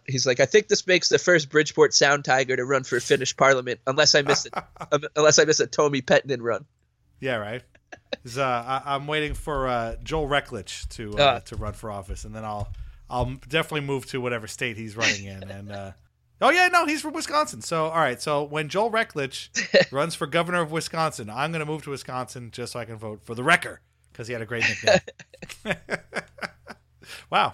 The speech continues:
Speaker 2: I had no idea. I just pulled him out of my ass, but I'm glad I
Speaker 1: Yeah.
Speaker 2: did. So there you go. All right, well, I think that that's as good a, that's as good a place to end as <laughs> any, I guess.
Speaker 1: Yeah.
Speaker 2: Uh, so thanks for hanging out with us.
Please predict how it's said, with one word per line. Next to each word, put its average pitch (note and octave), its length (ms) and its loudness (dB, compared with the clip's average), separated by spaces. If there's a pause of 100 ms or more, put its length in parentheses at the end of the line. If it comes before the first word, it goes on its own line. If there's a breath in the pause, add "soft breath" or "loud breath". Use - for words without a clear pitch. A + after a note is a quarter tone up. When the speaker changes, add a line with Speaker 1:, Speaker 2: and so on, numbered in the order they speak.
Speaker 2:
I C3+ 120 -2
had D#3+ 120 -2
no E3+ 120 -2
idea. D3 380 -4
I C3+ 120 -4
just D3 180 -14
pulled D3+ 160 -6
him C3+ 100 -8
out C3+ 120 -4
of B2+ 60 -8
my B2 120 -6
ass, A#2 240 -8
but G2 320 -14
I'm G#2 100 -20
glad G#2+ 200 -14
I A2 40 -8
Speaker 1:
Yeah. F3+ 120 0
Speaker 2:
did. F2+ 180 -14
So F#2+ 140 -16
there G2+ 100 -14
you G#2+ 60 -16
go. A2+ 100 -12 (300 soft breath)
All D#3 120 6
right, F#3 220 8
well, B2+ 100 0
I C3+ 60 2
think D3+ 200 -6
that D3+ 280 -2
that's C#3+ 220 -2
as B2 120 -8
good C#3 200 -2
a, A#2+ 220 -2 (240)
that's B2+ 160 -14
as B2 80 -14
good B2+ 140 -10
a A#2 60 -10
place A#2+ 260 -8
to B2 80 -10
end A2+ 180 -10
as G#2+ 160 -8
<laughs> - 20 -2
any, E3+ 360 0
I D3+ 80 2
guess. - 560 -12 (240 loud breath)
Speaker 1:
Yeah. - 120 -14
Speaker 2:
Uh, E3 280 4
so G3 280 -2
thanks B3 400 -2
for A#3 100 -2
hanging A3 280 -2
out A3 140 2
with G#3+ 140 -4
us. G#3+ 320 -4